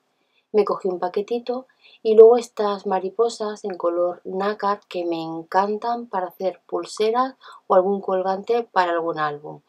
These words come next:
Es que son súper bonitas. Y bueno, luego también me cogí, pues eso, un popurrí de bolitas. Bueno, esto no es de un bazar, esto lo compré en una tienda, pero no recuerdo el nombre. Es de la marca Double Craft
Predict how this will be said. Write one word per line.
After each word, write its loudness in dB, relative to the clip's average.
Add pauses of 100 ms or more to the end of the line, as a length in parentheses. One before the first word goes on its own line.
(160)
Es -6
que -4
son 2
súper 4
bonitas. -4 (640)
Y 4
bueno, 6
luego 4
también 2
me 2
cogí, 0
pues -4
eso, -4
un -6
popurrí -2
de -4
bolitas. -6 (200)
Bueno, 10
esto 2
no 4
es 2
de 2
un 4
bazar, 2
esto -4
lo 0
compré -2
en 2
una 2
tienda, -2
pero -8
no -6
recuerdo -8
el -10
nombre. -2
Es -6
de -6
la 0
marca -4
Double -4
Craft -2